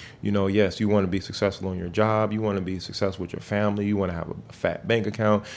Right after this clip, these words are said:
You wanna drive nice cars, live in a nice home. All that is well and dandy. However, keeping, it's all well and dandy <laughs> so long as you keep in mind that none of that is gonna go with you. You can only enjoy that, um, provided you are in a physical condition to,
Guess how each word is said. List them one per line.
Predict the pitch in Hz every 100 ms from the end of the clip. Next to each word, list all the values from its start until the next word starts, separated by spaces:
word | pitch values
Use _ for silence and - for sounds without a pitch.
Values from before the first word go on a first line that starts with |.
| -
You | 113
wanna | 107 95
drive | 92 87
nice | 90 90
cars, | - 101 98 92
live |
in | 92
a | 90
nice | 90 85
home. | 117 110 107 113
All | 120 143 131
that | 117 101
is | 95
well | 98 92
and | 87
dandy. | 104 131 95 85 - - -
However, | 98 104 113 95 90 - - - - - - - - -
keeping, | - 135 127 107 98 87 -
it's | 98 95
all | 104 101 98
well | 101 98
and | 95
dandy | 104 123 113 104
<laughs> | 104
so | - 110
long | 104 107
as | 101 101
you |
keep | 87 110 101
in | 92
mind | 117 113 92 90
that | 92
none | 101 110 117
of | 101
that | 92
is | 90
gonna | 92 87
go | 85 85
with | 90 107 -
you. | - - -
You | -
can | 110 101
only | 101 98
enjoy | 87 85 107 120
that, | 95 87 - - - - - -
um, | 101 90 87
provided | - 101 101 101 101 95
you | 104 104
are | 87 85 - -
in | 107 98
a | 90 92
physical | - - 147 127 120 104 92
condition | - 92 104 139 104
to, | 95 - 165